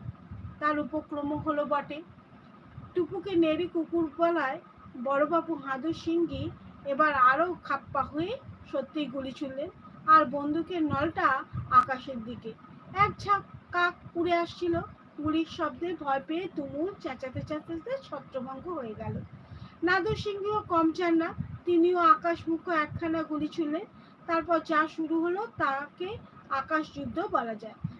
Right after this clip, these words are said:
গুলিতে গুলিতে হুলুস তুলুস, বডি না পড়ে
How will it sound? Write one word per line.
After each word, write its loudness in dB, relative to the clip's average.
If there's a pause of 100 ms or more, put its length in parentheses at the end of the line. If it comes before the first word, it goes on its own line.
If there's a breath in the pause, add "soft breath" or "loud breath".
(160 loud breath)
গুলিতে -2
গুলিতে -4
হুলুস -4
তুলুস, -4 (1400)
বডি 4
না 6
পড়ে -2